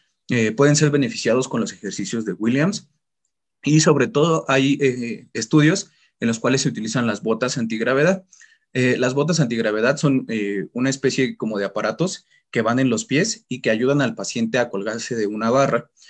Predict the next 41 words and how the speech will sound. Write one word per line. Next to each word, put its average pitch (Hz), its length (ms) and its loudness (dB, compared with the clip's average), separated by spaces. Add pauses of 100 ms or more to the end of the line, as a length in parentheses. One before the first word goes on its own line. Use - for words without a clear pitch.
(240)
Esta 135 240 2
barra 131 260 4
va 127 120 0
a 120 40 4
ayudar 117 300 0
a 123 80 2
descomprimir 107 720 -2
los 170 180 2
discos 139 480 -4 (240)
debido 113 320 2
a 120 80 -2
que, 95 460 -6
eh, 107 180 -4
el 95 100 -6
efecto 117 380 -2
de 131 60 2
la 107 100 0
gravedad, 98 500 -4 (260)
eh, 98 260 -14 (180)
se - 200 -6
invierte, 151 420 0
por 113 180 -4
así 104 180 -4
decirlo, 135 460 -2 (300)
en 110 180 -4
la, 104 140 -6
en 107 140 -8
la 104 140 -6
columna 139 380 2
y 131 80 2
entonces 117 600 -4
ayuda 113 440 -2
a - 20 0
una 110 220 -4
expansión 110 580 -8
adecuada. 98 480 -4 (580)
Generalmente 156 540 4
esos 160 180 0
son 151 120 0
los 139 120 -6
ejercicios 151 640 -4